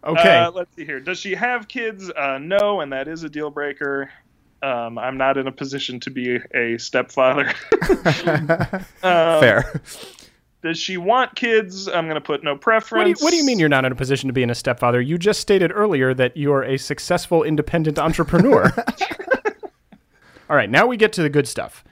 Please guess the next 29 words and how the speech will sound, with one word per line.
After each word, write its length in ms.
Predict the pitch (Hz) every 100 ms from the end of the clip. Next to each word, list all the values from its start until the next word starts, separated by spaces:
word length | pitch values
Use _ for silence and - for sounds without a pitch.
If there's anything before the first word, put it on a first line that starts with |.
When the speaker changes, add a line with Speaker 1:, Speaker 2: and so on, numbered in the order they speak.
| _ _ -
Speaker 1:
Uh, 200 | 127 120 214
Speaker 2:
Your 180 | 262
Speaker 1:
th-, 80 | 240
Speaker 2:
headline. 540 | 220 - 156 131 110 98 _ _ - _ _ -
Speaker 1:
what, 240 | 165 220
so 140 | -
what 220 | 160 220 247
headline 680 | - 202 165 156 143 135 131
are 120 | 135
you 180 | 131 135
going 240 | 135 131 123
to 100 | 131
write 220 | 127 131
for 120 | -
yourself, 360 | 107 - 95 -
Benjamin? 440 | 98 98 - 50 - _ _ _ _
Speaker 2:
I'm 260 | 143 156 156
doing 340 | 123 226 233 233
this 300 | 220 214 -
for 360 | - 196 208
a 60 | 196
radio 440 | 190 175 143 120
show. 340 | 107 127 107 95 - - - -
Speaker 1:
<laughs> 80 | 180 190 - - 302 302 359 403 - - - - 415 - 359 - 165 - - - - 277 262 - - 254 - - 190 - -
Okay. 340 | 196 202 208 - - -
I 80 | 175
like 240 | 226 277
your 120 | 339
honesty. 640 | - 226 202 - 127 120